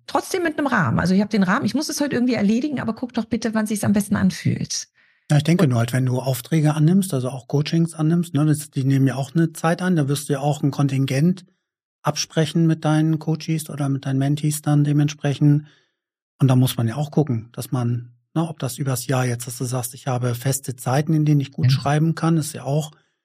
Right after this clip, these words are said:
Speaker 2: gibt die astrologischen Zyklen, ne, wenn man guckt, die Sonnenzyklen zum Beispiel, gibt's da feste Zeiten, in denen bestimmte Tätigkeiten sinnvoller sind als in anderen?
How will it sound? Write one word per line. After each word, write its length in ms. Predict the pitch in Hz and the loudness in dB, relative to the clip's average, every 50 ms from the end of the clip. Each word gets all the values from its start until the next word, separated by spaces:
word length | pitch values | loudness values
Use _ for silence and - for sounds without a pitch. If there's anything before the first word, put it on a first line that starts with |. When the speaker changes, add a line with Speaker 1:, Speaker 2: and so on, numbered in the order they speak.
| _ _ _ _ _ | _ _ _ _ _
Speaker 2:
gibt 220 | - 143 135 - - | -6 -6 -4 -4 -4
die 100 | 139 131 | -6 -4
astrologischen 640 | 127 - - - 147 151 175 165 165 160 - 151 147 | -6 -6 -2 2 4 4 4 4 2 2 0 0 -2
Zyklen, 520 | 151 - 180 170 170 - 160 160 160 156 | 0 0 0 -2 0 0 2 2 4 4
ne, 120 | 135 139 147 | 4 2 2
wenn 100 | 147 139 | 2 2
man 140 | 135 135 - | 0 0 -2
guckt, 220 | - 147 - - | -6 -10 -8 -6
die 80 | 139 127 | -4 -2
Sonnenzyklen 720 | 135 139 147 151 151 151 151 - 151 147 - 160 151 143 | 0 4 4 4 4 4 2 0 -2 -2 0 0 0 0
zum 160 | 139 - 143 139 | 0 0 -2 -2
Beispiel, 680 | 139 135 139 131 - - 139 139 139 139 139 139 - - _ _ _ _ _ _ _ _ _ _ | 0 0 -2 -2 -4 -2 0 2 2 2 0 -2 -4 -12 _ _ _ _ _ _ _ _ _ _
gibt's 180 | - 151 - - | -6 -4 -2 -4
da 100 | 143 123 | -4 -2
feste 360 | - 151 139 - - - 127 | 0 0 0 0 -2 -6 -10
Zeiten, 400 | - - 127 123 135 131 - 147 | -6 -4 -2 -2 0 0 2 2
in 100 | 143 143 | 2 4
denen 180 | 139 139 139 143 | 4 4 4 4
bestimmte 440 | 147 135 - - 139 135 - 135 - | 2 2 0 0 0 0 0 -2 -2
Tätigkeiten 640 | - 147 135 - 147 - - - 131 131 - 135 127 | -2 -2 -2 -2 -4 -4 -4 -2 -2 0 0 2 2
sinnvoller 480 | 120 131 143 156 151 - 147 139 139 131 | 4 4 4 4 4 2 0 0 0 2
sind 220 | 131 143 143 143 | 2 2 2 2
als 180 | 127 135 - - | 0 -4 -4 -4
in 80 | 131 | -4
anderen? 640 | 117 120 127 139 151 160 165 165 175 185 202 202 - | -4 0 2 2 4 4 4 4 4 4 2 2 -2